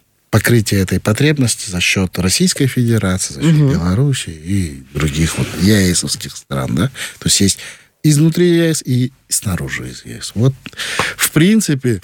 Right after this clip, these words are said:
Speaker 1: на сегодняшний день там, вот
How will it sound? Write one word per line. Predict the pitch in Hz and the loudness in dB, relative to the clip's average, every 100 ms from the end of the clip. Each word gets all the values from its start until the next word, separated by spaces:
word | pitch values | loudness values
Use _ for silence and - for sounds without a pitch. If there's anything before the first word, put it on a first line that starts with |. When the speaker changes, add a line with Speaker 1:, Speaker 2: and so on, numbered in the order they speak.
| - - - - 120 - _ _ _ - - - | -10 -10 -8 -6 -6 -10 _ _ _ -20 -20 -2
Speaker 1:
на | 110 107 | 2 4
сегодняшний | 98 110 113 117 107 95 - 98 95 | 2 2 2 2 2 0 0 0 2
день | 113 117 110 90 | 2 2 0 -2
там, | 71 62 - _ _ _ | -8 -8 -12 _ _ _
вот | - 85 | -2 -2